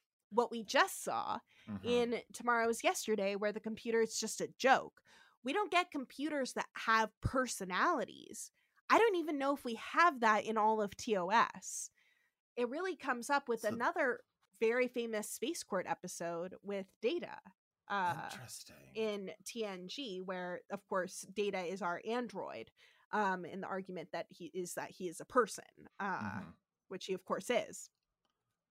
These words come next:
Speaker 2: Now all I
Speaker 1: But
Speaker 2: can think of is
Speaker 1: na-
Speaker 2: Bicentennial Man.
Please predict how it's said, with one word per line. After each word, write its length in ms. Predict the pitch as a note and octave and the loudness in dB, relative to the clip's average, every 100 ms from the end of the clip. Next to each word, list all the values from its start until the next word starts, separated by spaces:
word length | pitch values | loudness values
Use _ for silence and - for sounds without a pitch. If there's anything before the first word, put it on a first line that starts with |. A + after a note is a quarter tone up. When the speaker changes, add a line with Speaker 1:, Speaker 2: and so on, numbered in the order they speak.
| _ _ _ _ _ _ _ _ _ _ _ _ _ - _ - | _ _ _ _ _ _ _ _ _ _ _ _ _ -20 _ -8
Speaker 2:
Now 180 | A2+ A#2+ | -2 2
all 60 | B2 | 4
I 180 | A#2+ A#2 | 4 4
Speaker 1:
But 80 | |
Speaker 2:
can 140 | A#2 G#2+ | 2 -6
think 140 | G#2 | -6
of 80 | F#2+ | -4
is 60 | G3 | -4
Speaker 1:
na- 60 | |
Speaker 2:
Bicentennial 760 | F2+ - - F2+ - E2 D#2+ E2 | -6 -8 -12 -14 -16 -16 -16 -16
Man. 340 | E2 E2 E2+ | -14 -14 -14